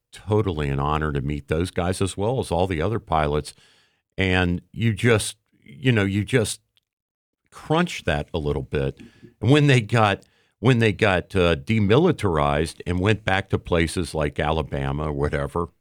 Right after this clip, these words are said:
Chicago, you know, north or south, didn't matter. They went right back into this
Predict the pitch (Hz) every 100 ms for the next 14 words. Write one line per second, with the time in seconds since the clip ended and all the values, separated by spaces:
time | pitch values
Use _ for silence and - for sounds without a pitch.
0 | - - - - 76 71 82 73 73 _
1 | _ _ - 87 71 76 98 131 107 87
2 | - 90 82 - 95 80 78 95 87 76
3 | - _ _ _ 131 156 165 - 120 151
4 | 143 120 120 - 110 110 110 107 92 92
5 | 87 - -